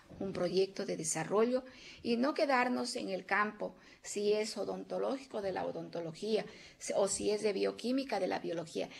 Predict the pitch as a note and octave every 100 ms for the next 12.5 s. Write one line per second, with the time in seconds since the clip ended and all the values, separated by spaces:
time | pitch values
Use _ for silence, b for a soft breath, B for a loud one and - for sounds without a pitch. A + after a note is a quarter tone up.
0 | B - A3+ B3+ C4 B3+ C4 C4 C4+ C4+
1 | C4 G#3+ - B B - A#3 A#3+ B3+ -
2 | A#3+ A3+ A3+ A3+ G#3 A#3 A#3+ B3+ C#4+ D#4
3 | B B B A3 G#3+ G3 - G3+ A3+ A#3
4 | A#3 - F3+ F3+ E3+ F3 G3 - - -
5 | - - - - - - - - - -
6 | - _ _ _ _ - - - _ _
7 | _ _ _ _ _ _ _ _ _ _
8 | - - B B B B - D4 D#4 F4+
9 | D4 A#3+ A#3+ B3+ A#3+ A3 F#3+ G3+ G#3 A3
10 | A#3 A#3+ B3 B3 A3+ A3+ B3+ D4 D4 -
11 | G3+ F3+ F3 F3+ G3 - G3 G3 G#3 A3
12 | A#3+ A3+ G#3+ A3